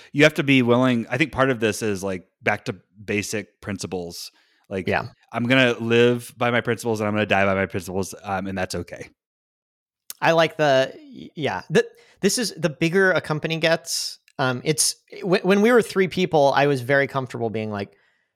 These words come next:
Speaker 2: "Eh, if something goes wrong and we go out of business, who cares?" You know, it's, it's a lot harder to talk about if we die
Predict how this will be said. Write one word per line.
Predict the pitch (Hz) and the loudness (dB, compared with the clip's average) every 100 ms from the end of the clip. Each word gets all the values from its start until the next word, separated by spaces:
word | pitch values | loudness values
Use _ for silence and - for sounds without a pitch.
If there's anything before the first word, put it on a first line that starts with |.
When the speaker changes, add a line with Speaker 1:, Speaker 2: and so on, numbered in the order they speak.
| _ _ | _ _
Speaker 2:
"Eh, | 370 320 269 | 4 4 4
if | |
something | 269 269 | 2 2
goes | 254 233 | 2 2
wrong | 262 262 | 2 2
and | 254 | 0
we | 247 | 0
go | 247 | 2
out | 262 | 2
of | 240 | 2
business, | 269 294 269 | 0 0 -4
who | |
cares?" | 262 269 165 117 - - | 0 2 2 0 -6 -6
You | 160 | 0
know, | 147 | 0
it's, | 151 165 - | 0 -4 -4
it's | 190 180 | -4 0
a | |
lot | 185 208 | 4 4
harder | 170 165 160 | 4 2 0
to | 143 | 0
talk | 156 135 | 0 0
about | 143 135 - | 2 0 2
if | 151 - | -4 -2
we | 151 | -2
die | 135 117 127 127 131 | 2 2 4 2 -2